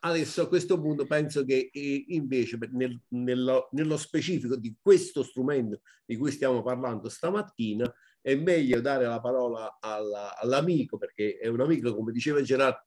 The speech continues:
si è appassionato a questo. Quando si, ci si appassiona,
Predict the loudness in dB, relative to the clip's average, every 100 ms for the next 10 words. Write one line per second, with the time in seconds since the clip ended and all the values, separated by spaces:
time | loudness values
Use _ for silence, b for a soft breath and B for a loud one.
0 | _ _ -4 -2 -2 0 -2 -2 2 4
1 | 4 2 0 -4 -4 -2 0 0 0 -2
2 | -2 -8 -6 0 0 2 0 -2 0 0
3 | 2 -2